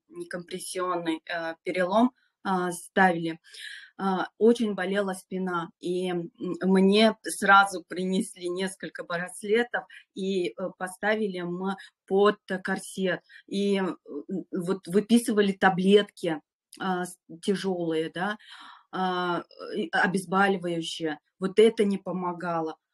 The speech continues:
А вот браслетом удивительно, наверно, прошло минут двадцать, и, а, и у меня вот, э,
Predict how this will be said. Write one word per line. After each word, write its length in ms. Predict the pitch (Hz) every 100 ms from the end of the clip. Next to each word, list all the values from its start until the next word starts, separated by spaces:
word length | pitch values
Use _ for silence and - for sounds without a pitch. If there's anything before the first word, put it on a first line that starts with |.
| _ -
А 180 | 196 185
вот 160 | 202 -
браслетом 920 | 175 208 - 202 214 233 - 180 165 -
удивительно, 880 | 175 170 180 220 214 208 190 160 - _ _
наверно, 420 | 190 185 226 226 -
прошло 600 | 190 185 196 202 190 - _ -
минут 400 | 185 202 202 190
двадцать, 720 | 160 185 208 247 - 175 - _ _ _ _ _ _ _ _ _ - - -
и, 500 | 196 208 214 208 202 190 - - - - - - -
а, 200 | - - -
и 300 | 214 202 208
у 240 | 190 208
меня 440 | 214 208 208 233 214
вот, 200 | 196 - _
э, 380 | 196 185 180 180